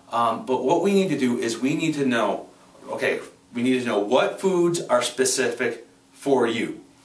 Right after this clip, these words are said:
what foods that you have sensitivities to. Based on that, we could make then customized nutri-, nutrition program specifically for you. Now, this wor-, is great for weight loss, all types of health conditions. If you're an athlete, you need to seriously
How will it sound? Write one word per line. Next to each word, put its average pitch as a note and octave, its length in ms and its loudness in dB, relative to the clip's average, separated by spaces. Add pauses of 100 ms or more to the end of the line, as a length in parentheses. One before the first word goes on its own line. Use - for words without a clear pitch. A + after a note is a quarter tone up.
(160)
what A2+ 200 -2
foods C#3+ 280 0
that C#3 120 4
you C#3+ 80 4
have C3+ 100 2
sensitivities A#2+ 600 -2
to. - 260 -8 (240)
Based F#3+ 260 2
on F#3 140 2
that, F#3 240 2
we D3+ 100 0
could D3 200 0
make C3 300 0
then D3+ 220 0
customized D3 600 0
nutri-, C#3 500 -4
nutrition B2+ 500 0
program A2 400 0 (160)
specifically D#3+ 800 0
for C3+ 280 2
you. G2+ 260 -4 (360)
Now, C#3 360 0 (360)
this - 200 0
wor-, - 200 -2
is B2 260 0 (120)
great D#3+ 300 2
for D3 100 0
weight D#3 280 4
loss, E3 440 2
all D3 460 2
types F3+ 360 0
of - 60 -2
health - 240 0
conditions. F2+ 500 -12 (220)
If G2 180 -8
you're G3 180 4
an G#3+ 140 2
athlete, - 720 2 (960)
you E3+ 200 0
need G3 180 4
to C#3 180 -2
seriously C#3 1080 2